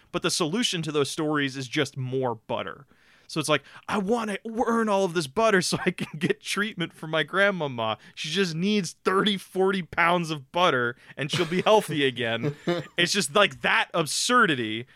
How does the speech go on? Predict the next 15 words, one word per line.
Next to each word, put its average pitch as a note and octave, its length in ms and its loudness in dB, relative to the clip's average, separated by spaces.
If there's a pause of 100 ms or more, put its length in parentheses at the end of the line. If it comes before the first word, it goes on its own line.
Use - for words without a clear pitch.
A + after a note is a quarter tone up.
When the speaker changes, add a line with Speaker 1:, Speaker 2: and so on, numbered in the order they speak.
(280)
Speaker 1:
And, D#3 200 2
but E3+ 180 2
I E3 100 4
do F#3+ 240 0
love, D#3 360 2
like, C#3 240 2
that C#3 220 0
little C#3 220 -2
grounded C3 480 -2
element B2+ 360 -4
of A#2+ 120 -4
once C3 300 -6
you A#2+ 140 -8
win, D#3 420 -2
their, A2+ 280 -6